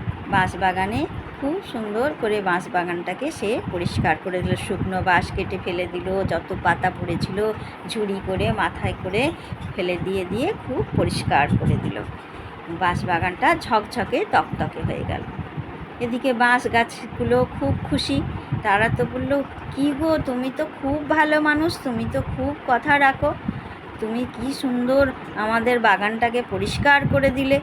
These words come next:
তখন বলল, "কে গো, তোমরা কে? কই সামনে এসো, আমি তো দেখতে পাচ্ছি না তোমাদের, তোমরা কে কথা বলছো?" রতন বলল।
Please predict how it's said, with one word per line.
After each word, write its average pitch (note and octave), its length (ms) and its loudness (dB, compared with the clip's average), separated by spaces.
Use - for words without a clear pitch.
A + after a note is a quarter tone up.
তখন D4+ 260 0
বলল, D#4+ 180 0
"কে E4+ 240 6
গো, D4+ 380 6
তোমরা C#4+ 300 4
কে? D#4+ 440 2
কই E4+ 180 6
সামনে D4+ 480 4
এসো, D#4+ 200 2
আমি C4 300 4
তো D4 80 2
দেখতে B3+ 360 2
পাচ্ছি C#4+ 360 2
না D#4 160 6
তোমাদের, D#4+ 500 4
তোমরা C#4+ 280 4
কে F4 320 2
কথা D4+ 280 4
বলছো?" A#3+ 520 4
রতন G3+ 400 4
বলল। D#3 340 -4